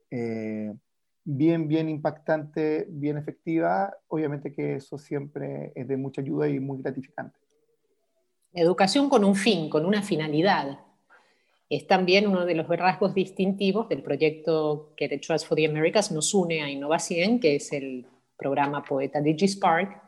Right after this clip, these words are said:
Speaker 2: que busca la oportunidad económica a través del entrenamiento en habilidades digitales para la vida, en el liderazgo.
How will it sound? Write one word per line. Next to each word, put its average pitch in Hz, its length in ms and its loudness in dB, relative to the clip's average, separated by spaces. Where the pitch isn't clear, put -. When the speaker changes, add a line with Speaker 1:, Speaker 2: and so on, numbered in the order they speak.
Speaker 2:
que 156 100 6
busca 156 280 2
la 220 100 4
oportunidad 156 540 0
económica 147 800 -2
a 147 140 -2
través 147 340 0
del 165 140 2
entrenamiento 165 1000 -2
en 147 120 -4
habilidades 143 580 -2
digitales 170 680 2
para 139 200 -6
la 131 80 -12
vida, 165 300 2
en 143 80 -8
el 139 100 -8
liderazgo. 156 800 2